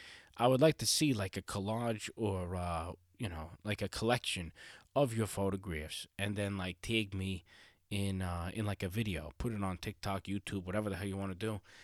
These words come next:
and tag me in it, and I would love to see that. That would be very, you know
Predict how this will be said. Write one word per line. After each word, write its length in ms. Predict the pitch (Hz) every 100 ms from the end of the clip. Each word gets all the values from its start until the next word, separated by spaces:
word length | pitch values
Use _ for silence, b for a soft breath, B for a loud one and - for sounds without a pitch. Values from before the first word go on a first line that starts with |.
| B _ -
and 480 | 101 95 95 90 - _ _ _
tag 260 | - 139 113
me 160 | 98
in 80 | 92
it, 120 | 98 -
and 180 | 101 107
I 180 | 107
would 160 | 131 117
love 180 | 127 127
to 80 | 117
see 220 | - 123
that. 320 | 90 76 - _ -
That 180 | 117 131
would 120 | 113
be 80 | 113
very, 400 | 110 113 113 104 B B B
you 120 | -
know 240 | 120 127